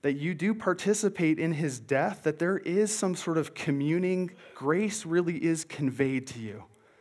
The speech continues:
There's something mysterious here. But we'd invite you, if you have even the tiniest smidge of faith in Christ, to come and receive his grace through the Lord's Supper. On the night that Jesus was betrayed,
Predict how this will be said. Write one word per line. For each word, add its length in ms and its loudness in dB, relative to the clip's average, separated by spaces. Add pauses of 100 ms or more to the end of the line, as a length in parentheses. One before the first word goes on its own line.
(260)
There's 160 -4
something 340 0
mysterious 580 -2
here. 220 -6 (480)
But 80 -8
we'd 180 0
invite 340 0
you, 220 -8 (180)
if 120 -14
you 140 -4
have 440 -2 (320)
even 300 -2
the 80 0
tiniest 680 -4
smidge 220 -2
of 80 -8
faith 540 -14 (400)
in 180 -2
Christ, 460 -8
to 60 -12
come 560 -4
and 200 -10
receive 520 -10
his 260 -8
grace 600 -10 (340)
through 280 -6
the 100 -4
Lord's 300 -8
Supper. 440 -10 (960)
On 120 2
the 100 4
night 320 4
that 120 2
Jesus 440 -2
was 140 0
betrayed, 680 -4